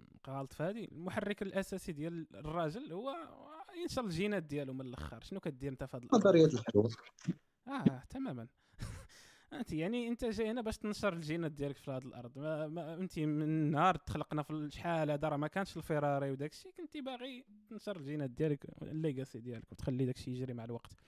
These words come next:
Speaker 1: فشنو غايدير الفتى المغربي بحالنا وبحالك وبحال هادو اللي كيتفرجوا باش يحط راسو في واحد البوزيسيون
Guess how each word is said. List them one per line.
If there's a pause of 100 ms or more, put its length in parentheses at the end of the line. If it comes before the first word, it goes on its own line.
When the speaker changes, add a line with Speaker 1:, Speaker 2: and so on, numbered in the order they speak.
(640)
Speaker 1:
فشنو
غايدير (440)
الفتى (320)
المغربي (340)
بحالنا
وبحالك
وبحال
هادو
اللي
كيتفرجوا (1200)
باش (160)
يحط
راسو
في
واحد
البوزيسيون